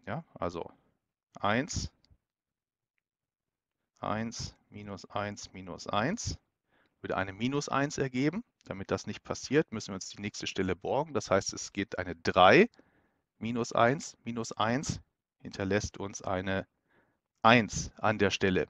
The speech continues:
an der wir rechnen. Eins minus eins minus eins,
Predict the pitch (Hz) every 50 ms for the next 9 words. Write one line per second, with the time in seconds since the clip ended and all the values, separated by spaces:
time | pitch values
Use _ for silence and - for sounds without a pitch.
0 | _ _ - - 92 - 92 87 - 80 80 - 82 82 - - 78 76 - _
1 | _ _ _ _ _ _ _ _ _ _ _ _ _ - _ _ _ _ _ _
2 | _ _ _ _ _ _ _ _ _ _ _ _ _ _ _ _ _ _ _ _
3 | _ _ _ _ _ _ _ _ _ _ _ _ _ _ _ _ _ _ _ _
4 | _ _ _ _ _ _ _ _ _ _ _ _ _ _ _ _ _ _ _ _
5 | _ _ _ _ _ _ _ _ _ - - - 101 104 110 110 - - - 98
6 | 95 95 90 - - 98 98 92 - - 87 87 85 87 85 - 135 175 208 226
7 | - - - -